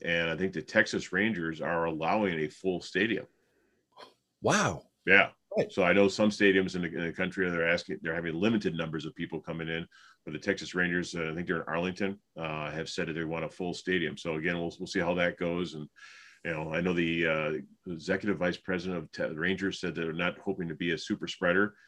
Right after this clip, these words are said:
Speaker 1: but with all their, you know, their precautions and everything else, they should have no issues with that.
Speaker 2: Oh, that's fantastic. Things are looking like they're getting really close to getting back to whatever normal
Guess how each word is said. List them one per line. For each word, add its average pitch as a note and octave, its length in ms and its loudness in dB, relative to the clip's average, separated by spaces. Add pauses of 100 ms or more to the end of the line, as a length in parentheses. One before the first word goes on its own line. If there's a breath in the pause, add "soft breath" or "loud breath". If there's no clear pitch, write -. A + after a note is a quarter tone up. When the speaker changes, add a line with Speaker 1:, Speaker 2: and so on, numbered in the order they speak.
(200 soft breath)
Speaker 1:
but D#2+ 100 -2
with D#2+ 160 -2
all E2+ 200 2
their, E2+ 440 0
you D#2 160 -2
know, D#2+ 80 -4
their D#2+ 180 -2
precautions F2 680 -2
and D#2+ 80 -6
everything E2+ 220 -4
else, E2+ 220 -2
they D#2+ 100 -4
should D2+ 160 -10
have D#2+ 160 -4
no D#2+ 180 -4
issues E2+ 280 -6
with - 120 -20
that. - 180 -12 (760)
Speaker 2:
Oh, C#3+ 140 2
that's C3+ 180 2
fantastic. B2 500 4
Things C3+ 220 6
are B2+ 100 6
looking A2 300 2
like A2+ 100 2
they're G#2 100 -2
getting G2+ 220 0
really A#2+ 340 4
close B2 300 4
to - 80 -2
getting G#2+ 240 2
back G2 260 4
to F2+ 280 -2 (500 loud breath)
whatever G#2 300 4
normal A2 360 4